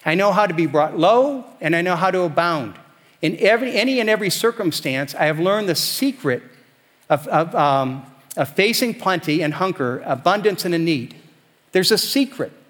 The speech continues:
And I know, basically saying, "I know in times of abundance, I've been discontent. In times of abundance, I can been content. In times of need, I've been discontent, and I've been content." There's a secret here.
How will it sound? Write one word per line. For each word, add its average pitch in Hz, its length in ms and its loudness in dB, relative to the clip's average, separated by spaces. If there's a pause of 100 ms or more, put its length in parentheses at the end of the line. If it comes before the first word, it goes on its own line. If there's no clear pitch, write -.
(360)
And 185 120 2
I 190 80 0
know, 233 200 -2
basically 247 460 2
saying, 208 280 0
"I 180 100 -2
know 233 240 4
in 180 100 0
times 226 380 0
of 190 100 2
abundance, 240 580 2
I've 175 280 0
been 180 360 0
discontent. 175 760 -2 (380)
In 185 100 0
times 220 280 2
of 208 140 2
abundance, 226 340 2
I 220 120 0
can 226 140 -6
been 226 180 -2
content. 226 460 -4
In 156 100 -2
times 220 320 0
of 196 160 2
need, 254 280 2
I've 190 140 4
been 202 240 -2
discontent, 220 560 -2
and 196 120 -2
I've 190 100 0
been 226 140 0
content." 214 360 -6
There's 180 180 0
a 190 60 -2
secret 247 520 -2
here. 135 240 -6